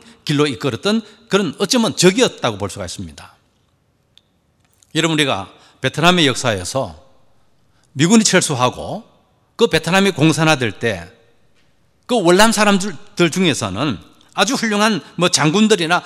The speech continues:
정치인들이나 그런 많은 사람들이 이 작용화가 되었어요. 그래서 월남 편이 아니라 월맹 편에 서는 바람에 그 월남이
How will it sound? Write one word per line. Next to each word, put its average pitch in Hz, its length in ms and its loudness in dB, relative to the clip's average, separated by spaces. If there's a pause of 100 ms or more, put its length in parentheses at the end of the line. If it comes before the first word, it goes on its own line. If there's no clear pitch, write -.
(140)
정치인들이나 147 1000 -2 (340)
그런 240 240 2
많은 190 280 2
사람들이 190 640 -2 (200)
이 175 100 -8
작용화가 208 560 4
되었어요. 101 420 -8 (720)
그래서 196 500 -2 (300)
월남 147 400 4 (480)
편이 175 240 4
아니라 123 580 -2
월맹 180 440 4
편에 160 420 -2 (260)
서는 180 340 2
바람에 110 460 -2 (600)
그 135 140 -6
월남이 113 540 -2